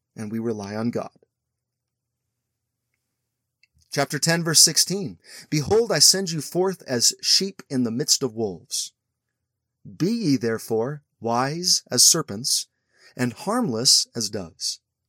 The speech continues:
And the match is be cautious and careful, but gentle and non-threatening. I think that's a great way to describe the ideal missionary approach.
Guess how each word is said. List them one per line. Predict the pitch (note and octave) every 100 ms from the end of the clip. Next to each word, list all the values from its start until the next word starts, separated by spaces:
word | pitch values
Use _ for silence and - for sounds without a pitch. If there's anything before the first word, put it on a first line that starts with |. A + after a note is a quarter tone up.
| _ _ _ _ _ _ _ _ _ _ _ _ _ _ _
And | A2
the | G#2+
match | B2 E3 F#3+ - - _ _ _
is | - C3 C3+ C#3 - A#2
be | A#2+ C3
cautious | - A#2 B2+ D#3 -
and | G3
careful, | G#3 A#3+ - G#2 A2+ D#3 _ _ _ _ _
but | A#2+ A2
gentle | A2 D#3+ F3 F3 E3+ F3 _
and | - A2
non-threatening. | A2+ A#2 A2+ A2 - E2 D2+ _ _ _ _ _ _ _ _ _ _ _ _ _ _ _ _ -
I |
think | C4+ C4+
that's | A#3+ -
a |
great | E3+ G3+
way | F#3 E3+
to |
describe | D#3 B2+ D#3+ C#3+
the | C3+ C3+
ideal | C3 C3 C#3 D#3+ E3+ D#3+ - -
missionary | A#2 C#3 - C#3 B2 A#2+ -
approach. | - G#2+ D#2+ - - -